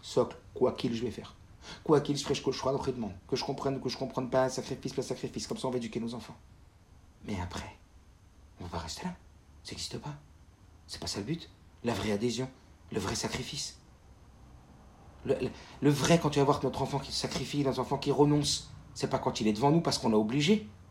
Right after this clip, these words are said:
C'est quand ça vient de lui. Là, on a réussi. Comme on voit pourquoi Yaakov, il bénit Ménaché et Ephraim.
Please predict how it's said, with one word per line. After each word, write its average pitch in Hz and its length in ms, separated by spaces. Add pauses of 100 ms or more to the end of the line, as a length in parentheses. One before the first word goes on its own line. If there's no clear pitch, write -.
(480)
C'est - 140
quand - 120
ça - 140
vient 110 220
de 170 100
lui. 269 380 (800)
Là, 226 320
on 277 60
a 240 80
réussi. 214 580 (540)
Comme 135 180
on 180 60
voit 277 220
pourquoi 214 200
Yaakov, 214 360
il 202 60
bénit 196 180
Ménaché 202 320
et - 20
Ephraim. 208 540